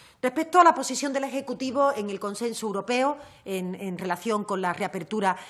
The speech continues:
de la frontera, como es obvio, España, mm, está defendiendo que, eh, el, eh, digamos que la circulación se produzca con todas las garantías sanitarias. Muchas veces las garantías sanitarias, eh, no dependen solo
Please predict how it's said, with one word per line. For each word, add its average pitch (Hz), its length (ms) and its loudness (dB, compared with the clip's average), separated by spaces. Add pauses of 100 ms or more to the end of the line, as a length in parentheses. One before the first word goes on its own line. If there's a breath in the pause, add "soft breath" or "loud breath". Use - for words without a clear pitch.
(160 loud breath)
de 202 120 0
la 220 100 6
frontera, 226 600 6
como 190 240 0
es 202 100 -2
obvio, 240 380 6 (240 loud breath)
España, 202 840 2
mm, 165 220 -8
está 180 400 2
defendiendo 226 680 4 (280 loud breath)
que, 196 240 0
eh, 175 420 -4
el, 175 260 -4
eh, 165 400 -6
digamos 220 460 2
que 233 120 -2
la 190 100 2
circulación 247 760 2 (260 loud breath)
se 240 180 0
produzca 247 400 0
con 233 160 0
todas 226 160 4
las 247 100 0
garantías 220 520 0
sanitarias. 202 680 4 (300 loud breath)
Muchas 233 280 0
veces 254 220 0
las 240 100 4
garantías 226 440 0
sanitarias, 240 640 4 (280 loud breath)
eh, 208 260 0
no 214 200 2
dependen 214 420 0
solo 190 380 -2